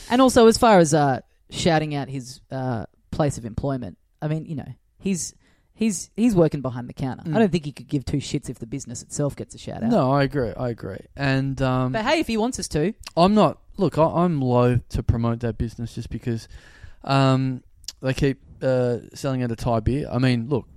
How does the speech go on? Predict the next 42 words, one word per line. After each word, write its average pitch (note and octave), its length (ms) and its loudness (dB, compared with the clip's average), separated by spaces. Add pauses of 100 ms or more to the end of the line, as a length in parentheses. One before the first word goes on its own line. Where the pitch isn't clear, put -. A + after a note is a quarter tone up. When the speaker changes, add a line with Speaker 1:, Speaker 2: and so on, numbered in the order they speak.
Speaker 2:
sure, A2 360 2
maybe A#2 280 2
it - 20 -4
was - 120 -10
because - 240 -6
I A2+ 60 2
Speaker 1:
'Cause D3 100 2
Speaker 2:
kept C3 100 -2
Speaker 1:
of - 0 -
you? A#2+ 120 6
Speaker 2:
buying A#2+ 180 2
it. C3 140 -4
Speaker 1:
Yeah. D#3+ 240 2
Speaker 2:
But, C3 240 6
<laughs> - 460 0
the, D#3+ 240 -2 (340)
you G3 120 4
know, D3+ 220 6
if C#3+ 120 0
someone F#3+ 260 4
keeps C#3 180 4
buying C#3+ 300 6
it, A#2 120 -4 (160)
keep G#3 240 4
reloading A3 520 6
it. G2+ 120 -8 (420)
Speaker 1:
Nothing D#4 380 4
worse A3 320 4
than, F#3 460 2
I G3+ 100 6
mean, G#3+ 180 4
it A3 80 0
can A#3 140 -2
go A#3+ 160 6
two G#3 240 6
ways. D3 420 0 (140)
Yeah, G3 160 4
you F#3 200 4
get A3 180 6
really G3+ 240 6
onto F3+ 160 2
something, F3+ 580 -2